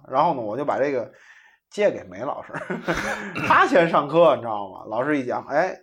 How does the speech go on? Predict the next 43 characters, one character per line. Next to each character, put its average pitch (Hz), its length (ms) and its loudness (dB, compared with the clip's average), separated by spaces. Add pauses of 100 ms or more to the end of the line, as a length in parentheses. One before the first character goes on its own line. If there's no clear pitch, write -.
你 143 120 -8
怎 165 100 -2
么 147 60 -6
没 165 100 0
写 160 100 0
作 139 140 0
业 175 160 6
呢？” 151 180 -2 (880)
这 147 120 0
位 135 80 2
同 135 160 -8
学， 131 260 -2
这 151 100 -2
位 143 80 0
梅 131 160 -4
同 151 160 -8
学 139 100 -2
，“你 127 40 -4
怎 147 100 -4
么 151 40 -6
不 160 60 -4
写 156 100 2
作 151 140 2
业 165 160 6
呢 131 140 -8 (340)
？”“啊， - 260 -20
这 - 120 -16
个 90 60 -18
不 87 120 -20
是 120 80 -16
我， 98 160 -16 (640)
这 107 100 -18
个 98 60 -14
是 98 160 -20
我 98 140 -20
找 - 180 -18
别 95 80 -20
人 104 160 -18
借 120 160 -8
的， - 80 -12 (160)
我 - 160 -20
没 98 140 -16
买 120 160 -14